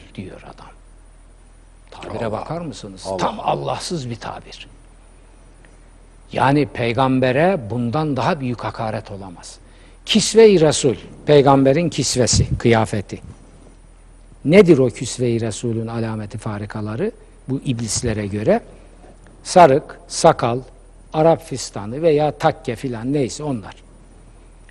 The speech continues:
Speaker 1: Peki, Ebu Cehil'in bir fotoğrafını getirip oraya koysak, o nedir? "Kisve-i Ebu Cehil nasıldır?" diye sordum ben birine.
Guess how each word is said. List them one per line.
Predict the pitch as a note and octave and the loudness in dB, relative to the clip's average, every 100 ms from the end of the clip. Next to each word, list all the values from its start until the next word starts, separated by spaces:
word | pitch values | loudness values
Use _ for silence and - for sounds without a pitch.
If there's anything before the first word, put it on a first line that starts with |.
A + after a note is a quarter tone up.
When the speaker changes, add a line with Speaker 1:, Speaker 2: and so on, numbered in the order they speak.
| - - - - - - - | -20 -20 -20 -20 -20 -20 -2
Speaker 1:
Peki, | - A3 - A#2+ - - - - - - - - - - - - - - - - - - - - _ - - - - - - - - - - | 4 4 4 -6 -6 -20 -20 -20 -20 -20 -20 -20 -20 -20 -20 -20 -20 -20 -20 -20 -20 -20 -20 -20 _ -20 -20 -20 -20 -20 -20 -20 -20 -20 -2
Ebu | E3+ G#3 E4 | 4 6 4
Cehil'in | A#3+ G#3+ F3+ E3+ E3 | 6 6 6 2 -2
bir | D3+ | -2
fotoğrafını | D#3+ C#3 D3 C#3 C3+ C#3+ C#3 | -2 -2 0 0 0 -2 -4
getirip | B2 B2 C3 B2 B2+ | -2 -4 -2 -6 -4
oraya | B2 B2+ A2+ | -4 -2 -4
koysak, | - A#2 A2+ A#2+ G#2+ - - - - - - - - - - - | -6 -8 -6 -10 -10 -16 -20 -20 -20 -20 -20 -20 -20 -20 -8 4
o | B3 | 4
nedir? | A3 C3+ G#3+ - - - - - - - - - - - - - - - - - - - - - | 6 2 -2 -10 -18 -20 -20 -20 -20 -20 -20 -20 -20 -20 -20 -20 -20 -20 -20 -20 -20 -20 -20 -12
"Kisve-i | - G#3+ - B3+ B3+ | -4 -4 4 6 6
Ebu | G#3 F#3 G3 | 2 2 2
Cehil | D#3+ F#3+ F#3+ G#3 D3 | 4 2 2 0 -2
nasıldır?" | C3 D#3 C3+ C3+ B2+ | -4 -4 -4 -4 -4
diye | F3+ G#3 | -4 -4
sordum | - C#3+ A2+ G#2 | -2 -4 -4 -12
ben | G2+ G2 G2 | -12 -14 -16
birine. | F#2+ F2+ | -16 -18